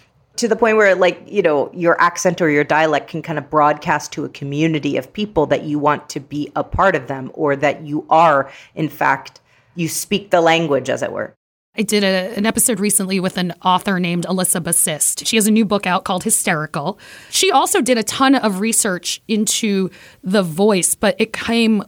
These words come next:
Speaker 2: way more from a, like, a health mystery perspective.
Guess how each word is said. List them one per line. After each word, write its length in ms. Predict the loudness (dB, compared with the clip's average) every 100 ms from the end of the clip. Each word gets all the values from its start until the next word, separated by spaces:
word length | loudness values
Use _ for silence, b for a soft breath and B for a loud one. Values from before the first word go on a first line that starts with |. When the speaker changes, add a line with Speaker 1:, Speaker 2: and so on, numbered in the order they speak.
| _
Speaker 2:
way 340 | -6 -2 0 2
more 380 | 2 2 0
from 500 | -2 -4 -2 0 0 -2
a, 460 | -2 -2 -4 -6 -8 B B B
like, 160 | -2 0
a 60 |
health 440 | 0 0 0 0 2
mystery 520 | 2 2 0 2 0
perspective. 720 | 0 -2 -2 0 0 -2 -4